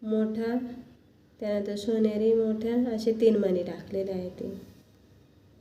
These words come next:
मोठ्या मण्यानंतर साईडनी चार येतात, त्यानंतर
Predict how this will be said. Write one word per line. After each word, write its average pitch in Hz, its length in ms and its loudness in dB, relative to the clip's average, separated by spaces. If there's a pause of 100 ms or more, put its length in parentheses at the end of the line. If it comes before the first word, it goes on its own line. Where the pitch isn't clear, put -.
(1080)
मोठ्या 233 380 4
मण्यानंतर 226 680 4
साईडनी 247 600 6 (320)
चार 226 240 4
येतात, 202 460 0 (840)
त्यानंतर 214 580 0